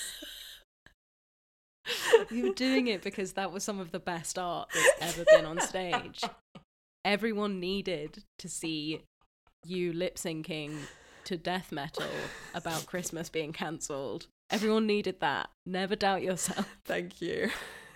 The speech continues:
Speaker 2: It was
Speaker 1: And that jog strap was gorgeous.
Speaker 2: Thank you. I rhinestone my, that was the good thing about being on furlough for a lot this year. I could bu-, bedazzle so many of my, um, my jock straps. <laughs> I had shiny,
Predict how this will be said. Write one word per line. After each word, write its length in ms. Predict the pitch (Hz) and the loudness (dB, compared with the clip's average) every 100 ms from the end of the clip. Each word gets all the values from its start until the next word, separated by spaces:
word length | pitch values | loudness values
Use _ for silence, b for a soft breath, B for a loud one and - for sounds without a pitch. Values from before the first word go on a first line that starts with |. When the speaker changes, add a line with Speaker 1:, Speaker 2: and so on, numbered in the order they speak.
| B B _ _ - - - | B B _ _ -14 -10 0
Speaker 2:
It 260 | 349 214 240 | 4 6 6
was 140 | 247 | 6
Speaker 1:
And 120 | 202 | 4
that 160 | 220 220 | 4 8
jog 240 | 226 233 | 6 8
strap 300 | 254 226 196 | 6 4 4
was 140 | 180 - | 0 -2
gorgeous. 460 | - 170 165 151 | 2 2 2 2
Speaker 2:
Thank 300 | 151 202 - | 4 4 0
you. 160 | 165 175 | 0 2
I 120 | 180 185 202 | 2 -2 0
rhinestone 640 | 202 196 190 - 180 170 | 4 4 2 0 -2 0
my, 120 | 165 | 0
that 80 | 254 | 2
was 120 | 254 | 2
the 60 | 262 | 0
good 100 | 262 | 2
thing 100 | 269 | 2
about 140 | 202 | 2
being 120 | 185 | 2
on 60 | 180 | -2
furlough 400 | 160 185 180 175 | -2 0 0 -2
for 100 | 147 | -4
a 40 | |
lot 100 | 165 | -6
this 180 | 156 156 | -6 -6
year. 220 | - 151 | -4 -2
I 60 | 147 | -2
could 200 | - 180 | -8 -8
bu-, 300 | 170 165 175 | -6 -4 -6
bedazzle 720 | 165 170 180 175 175 160 151 | -6 -4 0 0 0 -4 -4
so 220 | - 175 | -6 -4
many 240 | 160 160 151 | -4 -4 -4
of 120 | 147 | -4
my, 300 | 156 151 160 | -6 -6 -6
um, 340 | 156 160 214 220 | -6 -4 -4 -4
my 140 | 196 | -6
jock 240 | 151 160 - | -4 -6 -8
straps. 480 | - 170 - - - | -6 -4 -2 -4 0
<laughs> 40 | - | 2
I 80 | |
had 240 | 262 285 269 | 4 2 0
shiny, 500 | - 226 208 202 | 2 2 2 0